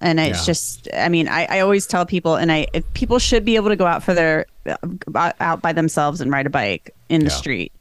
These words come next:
Speaker 1: But I always
Speaker 2: Well,
Speaker 1: tell
Speaker 2: it
Speaker 1: people, "Oh my God, get on the trail, just stay on the trails," 'cause it's just not safe.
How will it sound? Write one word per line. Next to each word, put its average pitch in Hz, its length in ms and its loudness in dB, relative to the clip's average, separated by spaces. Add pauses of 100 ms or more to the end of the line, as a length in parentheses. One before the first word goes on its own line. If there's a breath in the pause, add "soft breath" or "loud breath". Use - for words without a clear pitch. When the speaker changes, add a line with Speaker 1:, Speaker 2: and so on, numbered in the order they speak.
(360 loud breath)
Speaker 1:
But 175 80 0
I 180 80 2
always 185 160 4
Speaker 2:
Well, - 100 2
Speaker 1:
tell 165 100 0
Speaker 2:
it 170 60 -4
Speaker 1:
people, 165 200 0
"Oh 175 120 2
my 180 140 2
God, 165 320 0
get 170 140 0
on 175 120 2
the 170 60 2
trail, 151 420 0
just 147 220 -6
stay 156 160 0
on 156 140 4
the 151 80 0
trails," 143 520 -2
'cause 160 180 -4
it's 165 120 -4
just 214 160 -2
not 196 180 0
safe. - 300 -2